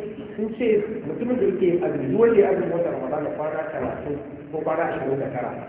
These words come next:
akwai abubuwan da aka sabunta masa a ciki. Akwai wani abu da suke cewa da shi khalaya, ina jin shi ne ake cewa da su sel. To waɗannan,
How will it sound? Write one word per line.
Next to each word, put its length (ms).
akwai 220
abubuwan 260
da 100
aka 320
sabunta 420
masa 200
a 100
ciki. 260
Akwai 220
wani 60
abu 140
da 100
suke 240
cewa 160
da 80
shi 160
khalaya, 500
ina 180
jin 120
shi 120
ne 80
ake 240
cewa 120
da 180
su 140
sel. 220
To 60
waɗannan, 440